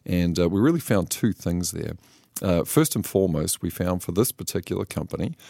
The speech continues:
um, social learning was important in generating about half of all of their sales. So just the idea that people might physically observe each other and physically,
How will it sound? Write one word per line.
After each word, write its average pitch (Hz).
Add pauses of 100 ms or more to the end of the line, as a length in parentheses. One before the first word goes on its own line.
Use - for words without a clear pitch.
(280)
um, 85
social 113
learning 87
was 80
important 87
in 82
generating 85
about 76
half 101
of 85
all 85
of 80
their 85
sales. -
So - (440)
just 127
the 104
idea 85
that 78
people 90
might 80
physically 95
observe 80
each 80
other 123 (440)
and 85
physically, 82